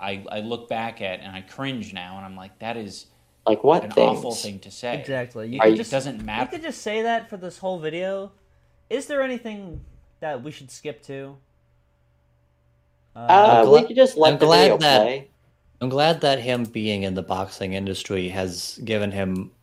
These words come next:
Speaker 4: uh, a lot of experience in making, like, vague P R apologies.
Speaker 3: <laughs>
Speaker 2: Yeah.
Speaker 3: I think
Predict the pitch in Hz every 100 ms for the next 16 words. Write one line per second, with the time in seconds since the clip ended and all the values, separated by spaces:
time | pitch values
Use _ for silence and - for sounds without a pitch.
0 | - 107 98 98 - 107 107 110 101 95
1 | - - 107 101 90 90 104 95 92 92
2 | 101 92 90 90 92 90 113 95 101 95
3 | 87 - - 107 101 95 92 87 95 90
4 | 90 90 117 113 175 - 156 - _ _
5 | _ _ _ _ 123 113 104 107 139 151
6 | - 160 151 143